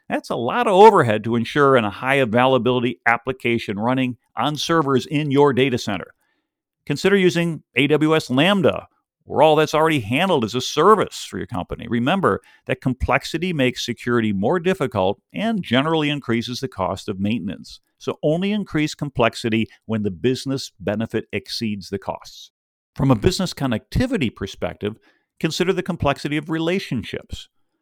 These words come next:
Many years ago, data centers were self-contained with thirty-two seventy green screens, and, or if you go back far enough, punch card readers. And that was your input, and fan fold line printer generated paper as output. And essentially, the only connection that mattered was reliable electrical power.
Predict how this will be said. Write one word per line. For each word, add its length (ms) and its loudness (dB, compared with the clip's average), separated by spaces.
Many 200 2
years 320 6
ago, 180 6
data 240 2
centers 380 2
were 160 -2
self-contained 800 -2
with 200 -4
thirty-two 400 0
seventy 320 0
green 280 0
screens, 560 -4
and, 220 -8
or 160 -4
if 100 -8
you 60 -20
go 120 -10
back 280 -10
far 240 -2
enough, 300 -10
punch 320 -6
card 320 -4
readers. 420 -8
And 140 -4
that 100 0
was 160 2
your 120 4
input, 340 4
and 240 -2
fan 380 0
fold 420 4
line 300 0
printer 400 0
generated 440 0
paper 280 0
as 80 0
output. 480 2
And 100 -6
essentially, 400 0
the 120 2
only 180 2
connection 420 -2
that 140 -2
mattered 340 2
was 320 0
reliable 560 0
electrical 400 -4
power. 320 -6